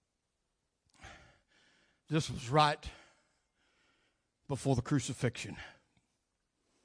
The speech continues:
And the Lord said, "Simon, Simon, behold, Satan hath desired to have you,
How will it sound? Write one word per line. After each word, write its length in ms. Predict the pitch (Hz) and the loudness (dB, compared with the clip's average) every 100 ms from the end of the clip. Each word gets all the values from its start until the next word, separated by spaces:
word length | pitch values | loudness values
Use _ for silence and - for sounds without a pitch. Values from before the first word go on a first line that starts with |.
| _ _ _ _ _ _ - | _ _ _ _ _ _ -2
And 140 | 160 | 6
the 60 | 180 | 10
Lord 280 | 226 190 | 12 10
said, 300 | 135 185 139 | 6 4 4
"Simon, 580 | 113 - 196 135 101 98 - - - _ _ _ _ _ _ _ _ _ _ _ _ _ - | 2 0 2 0 -2 -10 -14 -18 -20 _ _ _ _ _ _ _ _ _ _ _ _ _ -18
Simon, 580 | - 135 107 98 101 - - - _ _ _ _ _ _ _ _ _ _ _ _ _ _ _ _ _ _ _ _ _ _ _ _ _ _ _ _ 135 | -8 -6 -6 -10 -16 -18 -20 -20 _ _ _ _ _ _ _ _ _ _ _ _ _ _ _ _ _ _ _ _ _ _ _ _ _ _ _ _ 2
behold, 680 | 180 185 220 131 175 131 - - - _ _ _ _ _ _ _ _ - | 6 6 4 2 -4 -10 -14 -16 -20 _ _ _ _ _ _ _ _ -18
Satan 540 | - - 254 226 196 | -2 2 2 2 -2
hath 340 | 151 196 - - | 0 0 -2 -6
desired 840 | 143 120 120 202 202 190 175 - | -6 -4 -2 2 2 0 -2 -6
to 180 | 143 127 | -6 -6
have 360 | - 202 151 | -4 -4 -4
you, 400 | 113 117 135 147 | -4 -4 -4 -6